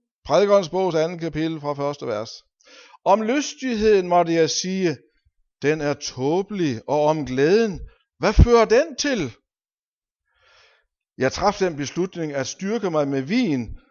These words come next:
og dog sådan, at min forstand styrede mig med visdom." Og det kan vi jo så sætte spørgsmålstegn ved, om den virkelig gjorde.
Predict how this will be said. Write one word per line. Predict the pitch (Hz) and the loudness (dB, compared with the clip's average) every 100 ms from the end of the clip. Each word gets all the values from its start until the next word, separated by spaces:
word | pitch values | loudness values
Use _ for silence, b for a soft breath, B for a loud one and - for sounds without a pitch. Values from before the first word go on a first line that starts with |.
| b | b
og | 135 139 | -4 2
dog | 170 226 | 4 4
sådan, | - 190 - | 0 -2 -2
at | 156 | -6
min | 147 147 | -4 -8
forstand | 147 139 - 208 151 | -8 -8 -4 -4 -6
styrede | - 196 240 285 214 | -10 -6 -2 2 2
mig | 143 123 127 | 2 2 2
med | 131 | -2
visdom." | 135 240 240 143 127 - | -4 -4 -4 -4 -4 -6
Og | 110 | -14
det | 320 | -12
kan | 175 | -10
vi | 160 | -10
jo | |
så | 139 165 | -10 -12
sætte | 165 143 | -12 -12
spørgsmålstegn | - 214 226 180 160 156 143 | -6 -6 -6 -12 -8 -8 -6
ved, | 170 185 - | -10 -10 -12
om | 175 | -10
den | 160 151 | -10 -10
virkelig | 160 175 202 | -12 -14 -14
gjorde. | 180 185 240 | -8 -6 -6